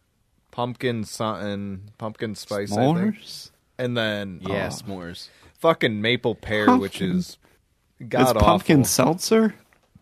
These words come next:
Speaker 3: Yep.
Speaker 1: Yeah, it's actually
Speaker 2: Pumpkin
Speaker 1: really good.
Speaker 2: fuck.
Speaker 1: It's pretty
Speaker 3: Pumpkin
Speaker 1: good.
Speaker 3: spice seltzers.
Speaker 1: I also saw
Speaker 3: Fuck.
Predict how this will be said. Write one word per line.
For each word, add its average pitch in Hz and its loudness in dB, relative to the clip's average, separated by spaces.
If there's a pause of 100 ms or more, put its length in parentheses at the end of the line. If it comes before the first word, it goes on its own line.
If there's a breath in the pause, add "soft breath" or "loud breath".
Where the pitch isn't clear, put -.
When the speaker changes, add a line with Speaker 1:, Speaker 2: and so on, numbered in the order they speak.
(120)
Speaker 3:
Yep. 151 0 (160)
Speaker 1:
Yeah, 110 0
it's 151 0
actually 175 8
Speaker 2:
Pumpkin 123 -2
Speaker 1:
really 120 4
good. 101 0
Speaker 2:
fuck. 180 -4 (120)
Speaker 1:
It's 117 -6
pretty 151 0
Speaker 3:
Pumpkin - 0
Speaker 1:
good. 101 -4
Speaker 3:
spice 113 -10
seltzers. 87 -12 (460 soft breath)
Speaker 1:
I 131 2
also 151 6
saw 139 4
Speaker 3:
Fuck. 123 -14